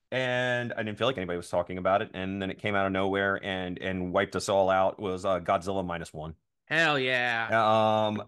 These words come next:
Speaker 1: uh, this is a traditional, like, Toho Godzilla film,
Speaker 2: Mm.
Speaker 1: um, but it's not. Um, if you haven't seen it, um, th-, let's back up.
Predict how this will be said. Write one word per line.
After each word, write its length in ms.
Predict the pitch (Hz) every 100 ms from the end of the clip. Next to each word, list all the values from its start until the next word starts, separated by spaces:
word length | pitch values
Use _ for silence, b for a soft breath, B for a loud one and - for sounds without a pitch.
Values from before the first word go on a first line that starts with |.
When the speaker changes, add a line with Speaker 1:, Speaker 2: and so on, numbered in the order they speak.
| -
Speaker 1:
uh, 120 | 117 - _ _ _ _
this 320 | - 135 170 185
is 100 | 160
a 80 |
traditional, 640 | 135 127 90 113 120 127 113
like, 280 | 107 95 -
Toho 720 | 98 104 104 104 101 98 - _ _ _ _ _
Godzilla 380 | 104 101 101 101
film, 340 | 107 104 104 90 _ _ _ -
Speaker 2:
Mm. 180 | 135 120
Speaker 1:
um, 440 | 98 95 95 95 _ _ _ _
but 100 | 113
it's 160 | 98 101
not. 360 | 95 104 107 - _ _ _ _ _ -
Um, 400 | 101 98 95 98
if 100 | 107
you 80 | 104
haven't 320 | 120 123 127
seen 260 | - 123 123
it, 240 | 123 - _ -
um, 300 | - - -
th-, 120 | 71 - _ _ _
let's 200 | - 147
back 260 | - 117 101
up. 180 | 87